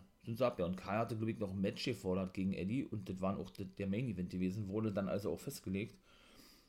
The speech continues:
Ja, dann war ja auch dieses Segment vorbei gewesen, ne? Ebenso ein Swinger Palace Video, ja,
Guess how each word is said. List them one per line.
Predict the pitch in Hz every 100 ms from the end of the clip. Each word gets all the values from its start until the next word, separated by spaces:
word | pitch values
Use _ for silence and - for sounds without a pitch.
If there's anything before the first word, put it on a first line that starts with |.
| -
Ja, | 117
dann | 104
war | 98
ja |
auch | 90
dieses | 110 110 101 95 -
Segment | - 92 92 87
vorbei | 90 90
gewesen, | 87 90 90
ne? | 92 110 - - - - - - - _ _ _
Ebenso | 139 190 208 165 123 101 - -
ein | 123
Swinger | 110 - 123 175 190
Palace | - 135 120 110 110
Video, | 117 113
ja, | 104 101